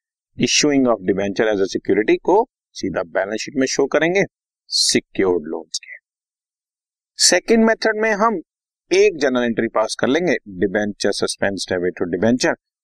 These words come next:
और again सिक्योर्ड लोन की हेडिंग्स में हम लोग शो कर देंगे, साथ में डिबेंचर्स की हेडिंग्स में डिबेंचर्स को भी शो।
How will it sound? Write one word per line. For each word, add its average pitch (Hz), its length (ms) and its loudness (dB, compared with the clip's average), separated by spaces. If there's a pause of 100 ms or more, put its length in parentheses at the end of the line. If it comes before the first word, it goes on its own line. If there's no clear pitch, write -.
और 107 200 0 (120)
again 131 520 2 (220)
सिक्योर्ड - 800 0
लोन 95 300 0
की 95 120 -8
हेडिंग्स 87 480 -6
में 170 200 0 (440)
हम 92 160 -2
लोग 90 180 0 (340)
शो 107 200 2
कर 104 200 -2
देंगे, 147 260 0
साथ 92 260 -4 (120)
में 143 200 -2
डिबेंचर्स 92 520 -2
की - 100 -2
हेडिंग्स 87 460 -4
में 123 200 -4
डिबेंचर्स 82 560 -4
को - 80 -6
भी 82 120 -10
शो। - 180 -10